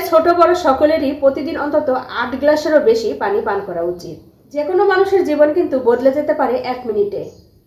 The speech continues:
কখন কার দরজায় কাকে দাঁড়াতে হবে কেউ কিন্তু বলতে পারে না।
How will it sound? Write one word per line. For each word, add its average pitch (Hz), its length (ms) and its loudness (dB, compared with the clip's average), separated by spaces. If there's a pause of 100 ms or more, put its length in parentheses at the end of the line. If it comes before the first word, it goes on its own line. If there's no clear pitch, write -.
(560)
কখন 294 300 4
কার 330 220 2
দরজায় 269 360 4
কাকে 262 240 -2
দাঁড়াতে 233 320 -2
হবে 254 240 -4
কেউ 349 220 -4
কিন্তু 370 260 0
বলতে 208 260 -4
পারে 185 220 -10
না। 165 160 -12